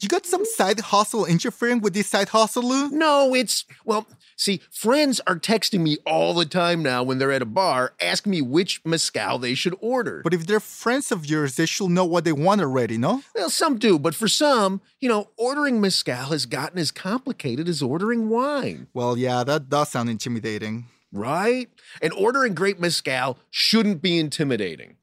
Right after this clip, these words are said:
Speaker 1: You know that's the tagline for Ojo de Tigre mezcal, right, Lou?
Speaker 2: I know that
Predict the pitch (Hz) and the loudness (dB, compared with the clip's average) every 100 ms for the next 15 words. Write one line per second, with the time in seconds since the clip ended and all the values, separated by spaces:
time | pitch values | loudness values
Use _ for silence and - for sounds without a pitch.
0 | _ _ _ 170 196 226 233 - 233 240 | _ _ _ 0 2 4 2 0 -2 0
1 | 226 - 185 208 233 220 196 196 185 202 | 0 -4 0 2 2 0 2 2 2 2
2 | 180 233 202 175 156 160 - 285 151 131 | 2 0 2 2 0 -2 0 0 2 2
3 | 151 180 220 269 - - 349 285 233 | 0 0 -2 0 0 2 2 4 4